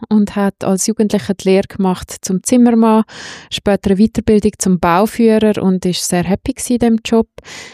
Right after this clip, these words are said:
Er ist politisch sehr aktiv gsi, hat demonstriert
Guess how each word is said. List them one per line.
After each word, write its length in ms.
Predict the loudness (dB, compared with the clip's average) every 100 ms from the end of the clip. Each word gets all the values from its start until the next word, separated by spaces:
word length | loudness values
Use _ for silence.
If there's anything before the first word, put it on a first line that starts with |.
| -10
Er 360 | -2 0 0 -2
ist 380 | -4 -4 -6 -2
politisch 480 | 2 2 2 0 0
sehr 240 | 0 2
aktiv 560 | 0 -2 0 0 0 -4
gsi, 460 | -6 0 2 2
hat 260 | 2 -2 -2
demonstriert 720 | 0 0 -2 -4 0 2 0